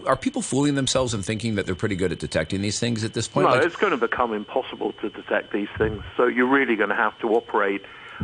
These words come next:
Speaker 2: on a level of, uh, common sense and double checking rather than believing your eyes and ears in that moment.
Speaker 1: Right. I mean, so I would like to think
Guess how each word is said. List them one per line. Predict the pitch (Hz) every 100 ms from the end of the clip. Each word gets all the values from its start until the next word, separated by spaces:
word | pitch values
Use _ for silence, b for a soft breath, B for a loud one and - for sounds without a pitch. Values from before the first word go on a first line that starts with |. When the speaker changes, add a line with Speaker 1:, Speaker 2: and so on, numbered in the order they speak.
| -
Speaker 2:
on | 127 117
a |
level | 107 107 101 104
of, | 98 92 -
uh, | - 90
common | - 123 101 98
sense | 110 95 95
and | 101 95
double | 104 98
checking | 95 113 - 90 92
rather | 98 101 101 101
than | 95 95
believing | 87 95 98 98 92 92 92 B B B B
your | 117 98 -
eyes | 92 92 98
and | 95
ears | 95 101 95 - - -
in | 127 110
that | 98 -
moment. | 98 101 85 78 - - B B B -
Speaker 1:
Right. | 135
I | 143
mean, | 143 127
so | - 151
I | - 98
would | -
like | 113 117
to | 107
think | - 196 214 73 -